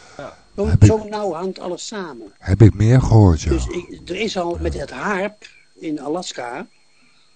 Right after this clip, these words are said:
Speaker 2: hebben ze al een heel groot centrum neergezet. Maar de, de, de geruchten overgaan, dat ze proberen daar het weer internationaal, wereldwijd te beïnvloeden.
Speaker 3: Ja, heel eng, hoor.
Speaker 2: Dus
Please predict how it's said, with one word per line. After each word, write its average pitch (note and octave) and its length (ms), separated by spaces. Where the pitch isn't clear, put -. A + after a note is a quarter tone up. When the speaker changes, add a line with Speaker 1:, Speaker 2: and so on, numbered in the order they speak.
Speaker 2:
hebben D3+ 180
ze F3+ 60
al D3+ 100
een D3 100
heel E3+ 160
groot D#3 240
centrum E3 420
neergezet. C3 680
Maar D3+ 200
de, D3 300
de, C#3 240
de C3 140
geruchten G3 540
overgaan, C3+ 480
dat E3 140
ze - 80
proberen D#3+ 460
daar E3 180
het D#3 160
weer F3 420
internationaal, C#3+ 800
wereldwijd C#3+ 540
te - 60
beïnvloeden. B2 560
Speaker 3:
Ja, F2+ 300
heel G2+ 320
eng, G#2+ 220
hoor. D2+ 280
Speaker 2:
Dus - 520